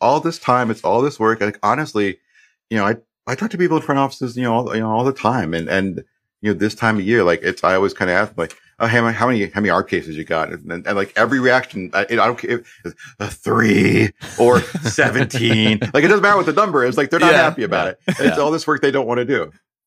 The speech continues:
Speaker 2: One is too many. It's
Speaker 1: Yeah,
Speaker 2: like it triggered it.
Speaker 1: one.
Speaker 2: Yep, yeah.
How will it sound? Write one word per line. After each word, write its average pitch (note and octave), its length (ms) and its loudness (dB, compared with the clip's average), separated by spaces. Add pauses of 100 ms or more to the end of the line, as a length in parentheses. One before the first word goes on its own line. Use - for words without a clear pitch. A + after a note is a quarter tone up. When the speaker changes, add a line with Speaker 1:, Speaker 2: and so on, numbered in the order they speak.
(260)
Speaker 2:
One B2+ 380 0
is A#2+ 180 -4
too A#2+ 160 -2
many. G#2 280 -2
It's F#2 140 -4
Speaker 1:
Yeah, D3 80 6
Speaker 2:
like G#2 100 0
it G#2+ 120 -2
triggered A#2 220 2
it. A2+ 480 4
Speaker 1:
one. - 0 -
Speaker 2:
Yep, G#2+ 140 -4
yeah. A#2+ 280 2